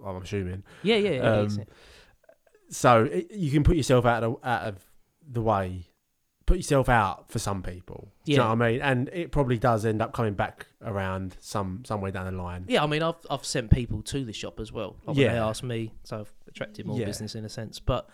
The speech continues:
Speaker 1: Exactly.
Speaker 2: I was like, "Oh," do you know when you just feel terrible?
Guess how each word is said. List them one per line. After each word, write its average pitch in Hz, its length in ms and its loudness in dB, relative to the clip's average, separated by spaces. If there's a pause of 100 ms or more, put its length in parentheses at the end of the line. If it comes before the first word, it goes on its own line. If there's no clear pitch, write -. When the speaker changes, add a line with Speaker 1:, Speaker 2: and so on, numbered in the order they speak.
Speaker 1:
Exactly. 123 440 -2
Speaker 2:
I 127 60 -10
was 127 140 -8
like, 117 280 -6 (580)
"Oh," - 300 -18 (180)
do - 80 -12
you 165 60 -8
know 185 40 -6
when 202 80 -4
you 208 60 -4
just 170 200 -10
feel 180 340 -2
terrible? 123 600 -4